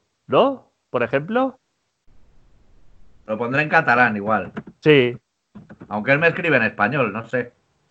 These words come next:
Speaker 1: Bueno, o, o sí, en castellano, español.
Speaker 2: Sí.
Speaker 1: El crepúsculo de,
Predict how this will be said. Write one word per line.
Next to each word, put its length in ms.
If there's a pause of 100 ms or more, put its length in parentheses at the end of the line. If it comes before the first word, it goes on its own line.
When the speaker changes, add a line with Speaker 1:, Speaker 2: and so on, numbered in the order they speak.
(200)
Speaker 1:
Bueno, 280
o, 440
o 60
sí, 160
en 120
castellano, 840 (120)
español. 380
Speaker 2:
Sí. 80 (320)
Speaker 1:
El 160
crepúsculo 840 (340)
de, 760